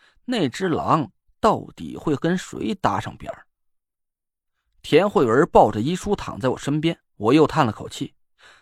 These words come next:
他现在已经彻底魔怔了，每天和我说不上几句话，要不就扎在一堆厚厚的书里，要不就是摆弄院子里的那些花。他的医术已经让我刮目相看了，只是我还没明白，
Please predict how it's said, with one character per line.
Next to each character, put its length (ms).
他 120
现 200
在 120
已 160
经 220
彻 240
底 180
魔 260
怔 160
了， 140
每 260
天 220
和 120
我 140
说 180
不 120
上 180
几 100
句 140
话， 260
要 260
不 100
就 80
扎 240
在 120
一 100
堆 160
厚 180
厚 200
的 100
书 260
里， 200
要 200
不 80
就 80
是 140
摆 180
弄 160
院 180
子 120
里 100
的 80
那 160
些 160
花。 320
他 180
的 120
医 240
术 340
已 260
经 220
让 160
我 120
刮 260
目 120
相 220
看 220
了， 180
只 240
是 120
我 140
还 160
没 160
明 300
白， 220